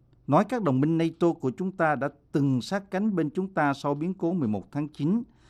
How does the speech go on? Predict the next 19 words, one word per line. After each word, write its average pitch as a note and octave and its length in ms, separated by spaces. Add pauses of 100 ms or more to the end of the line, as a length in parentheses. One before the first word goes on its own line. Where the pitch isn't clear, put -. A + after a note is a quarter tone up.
(300)
rằng D3 240
họ C3 180
phải C#3+ 200
chi G3 260
tiền C#3+ 360
ra D#3+ 140
trước A3+ 400
nếu D3 240
họ B2 160
muốn A#2 240
chúng D#3+ 160
ta B2+ 200
bảo G#2 180
vệ B2 140
họ. A2+ 300 (800)
Tôi C3 100
xin C3+ 220
thưa D3 220
rằng, C3 220